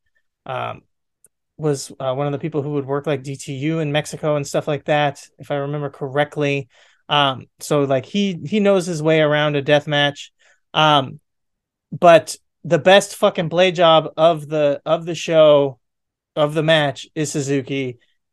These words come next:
fucking, because it just looks epic. The blood, the way that it comes down, everything about him.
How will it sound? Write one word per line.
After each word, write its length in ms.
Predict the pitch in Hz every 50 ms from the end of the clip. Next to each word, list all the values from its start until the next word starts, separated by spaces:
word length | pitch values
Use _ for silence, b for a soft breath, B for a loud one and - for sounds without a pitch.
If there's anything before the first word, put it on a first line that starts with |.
| _ -
fucking, 480 | 180 151 - - 151 151 120 - 160
because 300 | 156 156 143 160 156 139
it 80 | 139 135
just 160 | - 131 -
looks 400 | 143 139 147 185 202 202 196 -
epic. 480 | 180 175 170 160 180 170 160 156 160 -
The 80 | 151
blood, 320 | 127 123 156 175 180 175 151
the 80 | 160
way 140 | 151 165 170
that 100 | 165 165
it 60 | 151
comes 320 | 147 - 165 160 156 139 -
down, 280 | - 143 143 147 147
everything 320 | - 160 165 175 170 165 156
about 320 | 143 135 147 143 143 139
him. 280 | 143 143 135 135 131